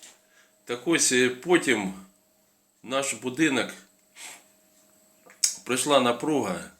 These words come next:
десь, мабуть, я не пам'ятаю вже, це було десять сорок два,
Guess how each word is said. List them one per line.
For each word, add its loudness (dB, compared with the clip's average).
десь, -12
мабуть, -10
я -20
не -18
пам'ятаю -12
вже, -14
це -12
було -6
десять -4
сорок -2
два, -4